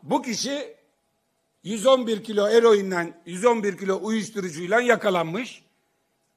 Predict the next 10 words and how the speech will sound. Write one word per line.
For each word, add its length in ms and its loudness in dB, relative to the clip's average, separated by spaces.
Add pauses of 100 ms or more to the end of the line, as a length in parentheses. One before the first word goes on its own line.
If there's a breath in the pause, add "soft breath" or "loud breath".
(500)
Bu 160 -2
nasıl 300 4
bir 60 -4
ilişki 420 -6
bilmiyoruz 680 0 (140)
ama 280 -2
bu 100 -2
firmanın 600 -4 (640)
derinlemesine 680 2
araştırıldığında 1040 0